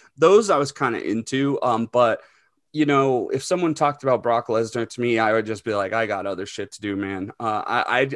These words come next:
I kinda didn't like it. And as the years went by, I stayed aware, played the video games, you know, and I, uh, I also kinda kept,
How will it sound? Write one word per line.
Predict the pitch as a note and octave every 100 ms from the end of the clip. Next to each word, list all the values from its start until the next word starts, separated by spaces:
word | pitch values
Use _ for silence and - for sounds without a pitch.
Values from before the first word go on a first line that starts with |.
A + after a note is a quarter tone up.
| -
I | C#3
kinda | E3 D#3+
didn't | C3+ A2+ G#2
like | G2+ A2
it. | A#2
And | B2 C3+ D#3+
as | D#3+
the | E3+
years | G3 G3
went | G3 D3
by, | C#3+ D3 C#3+
I | G#2+ A#2
stayed | - C3 D#3
aware, | C#3+ C3 A2 G2 C3+ - - _
played | - A#2+ C#3+
the |
video | B2+ G#2+ G#2 G2
games, | G2 G2+ A2
you | A#2+
know, | A2 G#2+ B2
and | G#2+ G2 _ - - - - _
I, | B2+ B2+ B2+ A#2+
uh, | A2+ F#2 E2+ - _ _ -
I | D3
also | E3 G#3+ E4
kinda | - - D3+ F3+ F#3+
kept, | - D3+